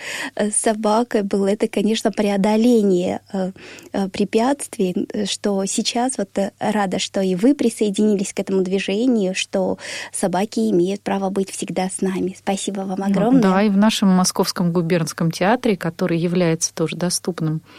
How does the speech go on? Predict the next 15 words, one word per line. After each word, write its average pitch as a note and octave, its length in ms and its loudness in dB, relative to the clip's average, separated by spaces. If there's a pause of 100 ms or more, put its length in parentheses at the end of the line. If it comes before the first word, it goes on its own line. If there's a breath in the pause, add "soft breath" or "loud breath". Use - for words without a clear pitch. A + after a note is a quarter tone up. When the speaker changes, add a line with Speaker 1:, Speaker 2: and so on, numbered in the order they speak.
(540 loud breath)
Speaker 2:
а, D3+ 280 -2
поскольку F3 500 -6
там D#3 320 0
уже D#3 540 0
более E3 320 0
семи E3+ 260 0
лет D#3+ 460 -2
есть D#3+ 440 -2
тифлокомментирование D#3+ 1080 -2
к D#3 80 -2
десяти D#3+ 420 -4
спектаклям, E3 760 -2 (160)
взрослым D#3+ 560 0
и - 20 2
детским, D#3+ 480 -2